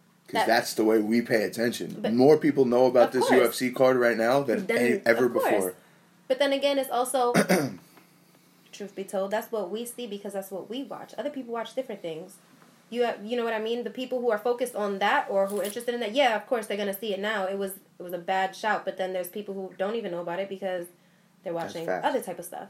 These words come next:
Speaker 1: Exactly.
Speaker 2: So it's like, don't
Speaker 1: That
Speaker 2: give, don't
Speaker 1: we're
Speaker 2: give the credit. The person who doesn't want to pay him and this, that, and the third, just be like, "Well, because of this behavior, everything about to get shut down." Set an example that you're not gonna reward that, but they're not
Speaker 1: But
Speaker 2: gonna
Speaker 1: so
Speaker 2: do it
Speaker 1: not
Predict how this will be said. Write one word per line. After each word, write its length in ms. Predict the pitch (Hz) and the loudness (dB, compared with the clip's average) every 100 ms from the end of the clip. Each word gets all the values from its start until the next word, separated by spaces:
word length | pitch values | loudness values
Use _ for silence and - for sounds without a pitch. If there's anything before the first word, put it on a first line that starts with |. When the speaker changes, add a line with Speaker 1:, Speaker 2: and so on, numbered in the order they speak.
| _ - | _ -12
Speaker 1:
Exactly. 480 | - 196 185 - - _ | -4 -2 -2 -10 -20 _
Speaker 2:
So 220 | - 220 208 | -8 -4 -4
it's 140 | 202 | -4
like, 360 | 208 196 190 - _ _ _ _ _ - - 202 | -2 -2 -4 -10 _ _ _ _ _ -18 -14 2
don't 180 | 262 254 | 4 4
Speaker 1:
That 100 | 254 | 4
Speaker 2:
give, 280 | 269 226 | 0 2
don't 140 | 226 269 | 4 4
Speaker 1:
we're 60 | |
Speaker 2:
give 140 | 269 247 | 4 0
the 80 | 220 | 0
credit. 640 | 277 277 214 - - 190 | 2 2 0 -6 -18 -6
The 80 | 233 | 0
person 260 | 269 285 | 2 0
who 80 | 254 | 2
doesn't 260 | 254 247 226 | 2 2 0
want 240 | 254 240 | 0 0
to 80 | 277 | -4
pay 180 | 254 254 | 0 0
him 100 | 254 | 0
and 80 | 240 | -4
this, 100 | 247 | -2
that, 100 | 247 | -2
and 100 | 240 | -2
the 20 | |
third, 200 | 240 254 | 0 0
just 160 | 247 220 | 0 -2
be 100 | 240 | 0
like, 220 | 226 214 | 0 0
"Well, 240 | 190 180 175 | 0 0 -2
because 340 | 185 180 214 | -6 -6 -4
of 100 | 220 | -4
this 120 | 180 175 | -6 -8
behavior, 640 | 170 185 214 160 160 143 | -8 -6 -4 -4 -6 -6
everything 340 | 190 196 190 175 | -6 -6 -8 -6
about 180 | 165 165 | -6 -6
to 60 | |
get 120 | 165 | -10
shut 220 | 160 165 165 | -8 -8 -6
down." 320 | 185 156 165 - _ | -6 -6 -12 -20 _
Set 300 | - - 240 | -6 4 4
an 80 | 233 | 2
example 460 | 208 214 262 226 220 | -2 0 0 -2 0
that 300 | 190 190 - - | 2 2 -2 -4
you're 100 | 254 | 0
not 140 | 240 | 2
gonna 140 | 240 240 | 0 -2
reward 340 | 214 233 262 | 0 0 0
that, 100 | 190 | 2
but 80 | - | 4
they're 100 | 262 | 4
not 140 | 269 | 4
Speaker 1:
But 60 | - | 6
Speaker 2:
gonna 140 | 117 107 | 6 6
Speaker 1:
so 20 | |
Speaker 2:
do 40 | |
it 40 | |
Speaker 1:
not 100 | 104 | 4